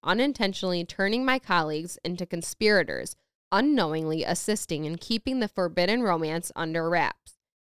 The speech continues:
As the scavenger hunt unfolds, the clues get trickier, and the entire office becomes entangled in an intrigue. Romantic spots in the office, break room rendezvous, the workplace transforms into a playground for uncovering the secrets of the past.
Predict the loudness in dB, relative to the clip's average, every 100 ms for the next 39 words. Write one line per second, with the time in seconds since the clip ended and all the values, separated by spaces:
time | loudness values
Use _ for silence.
0 | _ _ 0 2 2 0 0 2 2 2
1 | -2 0 0 0 -2 -2 2 4 2 -2
2 | -8 -6 0 0 2 -2 0 0 0 0
3 | -4 -4 -8 _ _ -2 0 0 0 4
4 | 6 6 4 2 2 -2 -2 -6 -4 -6
5 | -6 -6 -4 0 2 2 2 2 0 -2
6 | -6 -4 -2 -2 -4 -6 -8 -14 _ _
7 | _ -2 2 2 0 0 -4 0 4 4
8 | 2 -2 0 0 0 0 -4 -4 -10 _
9 | _ 2 2 2 2 4 4 4 2 2
10 | 0 0 -2 0 -2 -6 _ -4 0 0
11 | 0 2 2 2 0 0 0 -2 -2 -2
12 | -4 -4 -4 -6 -4 -4 -2 -2 -4 -6
13 | -6 -6 -4 -2 0 0 0 -2 -4 -6
14 | -6 -6 -6 -10 -12 -6 -4 -4 -6 -16